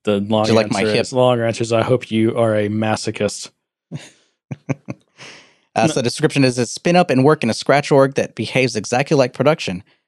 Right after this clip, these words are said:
Speaker 2: Come walk through the experience and learning opportunities of putting nearly an entire org under source control. Find out how we deal with items that aren't supported in any A P I." That should pique your interest. "How we seed multilingual data from things like knowledge, how we deal with communities,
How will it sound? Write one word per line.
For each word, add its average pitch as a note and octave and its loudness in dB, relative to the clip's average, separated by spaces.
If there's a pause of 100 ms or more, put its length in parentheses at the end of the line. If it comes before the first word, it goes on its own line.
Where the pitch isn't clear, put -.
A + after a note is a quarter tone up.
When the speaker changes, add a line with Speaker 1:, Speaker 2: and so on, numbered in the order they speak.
(160)
Speaker 2:
Come D3 2
walk D#3 4
through C#3+ 0
the A#2+ 0
experience D3 0
and G#2 -2
learning B2+ 4
opportunities A#2+ 2
of G2 -2
putting A#2 0
nearly G#2+ 4
an G#2 0
entire F3 2
org D3+ 4
under - 0
source - 0
control. - -4 (480)
Find D3 2
out D#3+ 2
how C3+ 2
we A2+ -2
deal B2 2
with G#2+ 0
items B2+ 2
that A2 2
aren't A2 2
supported C3+ 0
in A2+ -4
any C#3+ -2
A G2+ 0
P F#2 -2
I." G2+ 0 (460)
That - -4
should - -8
pique - -2
your F#2+ 0
interest. - -6 (720)
"How B2+ 0
we B2 0
seed C#3+ -2
multilingual B2+ 2
data A#2+ 2
from A2 -4
things G#2 -2
like G2 0
knowledge, G#2+ 2 (300)
how A#2+ 2
we A#2+ 4
deal C#3 4
with A#2+ 0
communities, A2 0